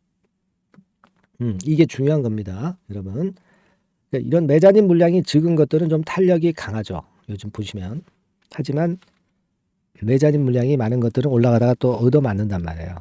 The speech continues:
그러니까 이 부분을 우리가 정확히 체킹을 하면서 매매를 해야 된다는 거 말씀을 드리고 싶은 거고요. <clears throat> 음, 그걸 우리가 잘 생각하자고요.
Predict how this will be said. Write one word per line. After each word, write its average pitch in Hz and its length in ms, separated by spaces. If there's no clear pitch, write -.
그러니까 101 260
이 196 280
부분을 139 460
우리가 120 300
정확히 113 560
체킹을 131 540
하면서 127 280
매매를 110 300
해야 139 120
된다는 110 360
거 110 80
말씀을 95 320
드리고 101 220
싶은 101 240
거고요. 92 420
<clears throat> - 880
음, 127 100
그걸 165 280
우리가 131 220
잘 120 160
생각하자고요. 98 720